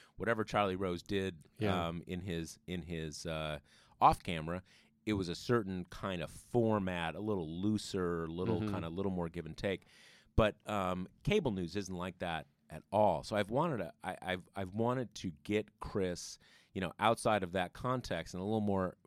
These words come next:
Speaker 1: freewheeling mode of the Josh Marshall podcast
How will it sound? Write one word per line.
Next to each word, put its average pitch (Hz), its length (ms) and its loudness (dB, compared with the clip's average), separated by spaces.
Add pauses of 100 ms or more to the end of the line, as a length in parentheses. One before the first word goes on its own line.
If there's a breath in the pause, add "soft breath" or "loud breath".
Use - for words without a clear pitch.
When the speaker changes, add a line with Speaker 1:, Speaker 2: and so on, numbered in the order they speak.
(460)
Speaker 1:
freewheeling 101 840 4 (100)
mode 90 580 2
of 82 280 -6
the 80 60 -10
Josh 85 320 0
Marshall 107 300 2
podcast 73 600 -6